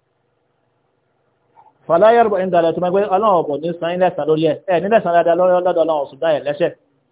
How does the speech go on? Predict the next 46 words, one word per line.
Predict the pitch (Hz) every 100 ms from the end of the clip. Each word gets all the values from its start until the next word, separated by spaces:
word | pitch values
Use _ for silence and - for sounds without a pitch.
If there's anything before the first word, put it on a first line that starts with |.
| _ _ _ _ _ _ _ _ _ - - -
Ṣèbí | - 147 170
ń | 175
tẹ́ | 190
ẹ | 165
wá | 170
náà | 147
pé | 165
kí |
wọ́n | 151 135
fi |
fún | - 139
yín | 139
tí | 131 151
ó | 151
tó | 147 156
jù | 131
bẹ́ẹ̀ | 123
lọ. | 113 -
Wọ́n | 214
ti | 175
fún | 175 170
kálá. | 156 180 - _ _ _ _ _ _ _ _ _ _ _ _ _ _ _ _ _ _ 135
Mo |
bẹ́ẹ̀ | 139 165
tó | 170
bá | 175
ń | 175
ṣe, | 170 165
tó | 170
bá | 170
ń | 165
yọ | 139
zakat | 131 156 147
torí | 147 139
tọ́lọ́run | 143 147
ọba | 127 120
o. | 113 107 _ _ _ _ _
Ọlọ́run | 143 143
bá | 135
ṣàdékù | 139 117 104
lé | 117
fún. | 117 107 _ _ _ _ _ _ _ 175
Wọ́n | 202
ní | 208
eléyìí | 196 208 202
o, | 190